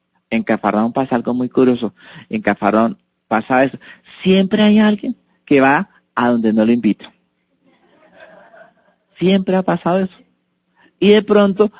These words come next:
los fariseos, pues nadie se atrevía a invitar a los fariseos, porque esa gente es distinta, esa gente es muy extraña, bueno, lo-, los consideraban como dice.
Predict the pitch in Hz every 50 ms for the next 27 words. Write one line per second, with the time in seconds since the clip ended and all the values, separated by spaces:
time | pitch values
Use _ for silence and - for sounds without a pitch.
0 | 151 - _ - 180 202 202 - 226 208 214 226 233 208 - 240 185 190 185 -
1 | 175 156 139 127 143 175 185 202 190 - 165 131 131 151 175 180 165 - 131 147
2 | 170 170 165 135 123 127 143 151 - - 262 214 - - 107 - 104 113 113 117
3 | 110 101 123 123 123 - 147 - _ 104 92 110 110 104 - _ _ 131 131 143
4 | 143 131 - 104 104 - - 101 101 - - 95 95 95 - 104 104 104 104 104
5 | 107 107 104 107 104 - _ - - _ _ - - - _ - - - - 156
6 | - 247 220 - - - 170 - - - - 78 - - - - 151 - - 156
7 | 151 - 180 185 202 208 202 196 165 143 143 - 190